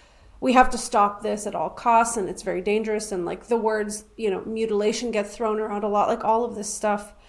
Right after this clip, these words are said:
Um, but I, I'm interested in the way people can actually disidentify with the difficulty they've been through so that they can still live, you know, live a good life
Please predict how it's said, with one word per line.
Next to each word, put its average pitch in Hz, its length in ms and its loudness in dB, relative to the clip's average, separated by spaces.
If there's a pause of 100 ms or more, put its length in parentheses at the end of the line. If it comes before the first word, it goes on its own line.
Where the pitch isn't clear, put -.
(440)
Um, 208 360 0 (360)
but 247 300 0 (120)
I, - 180 6 (100)
I'm 269 220 6
interested 311 520 0
in 247 160 -2
the 214 100 0
way 196 460 0 (100)
people 214 440 -4
can 214 220 -6
actually 196 680 -4 (1120)
disidentify 208 1200 0
with 208 520 -4 (180)
the 202 220 -2
difficulty 214 720 -4
they've 185 300 -6
been 233 280 2
through 180 480 -4
so 269 340 2
that 262 240 0
they 262 140 -6
can 233 240 -2
still 202 680 -4
live, 202 600 -4 (400)
you 233 140 -6
know, 214 260 0
live 202 260 -2
a 233 60 -4
good 196 480 -4
life 208 580 -4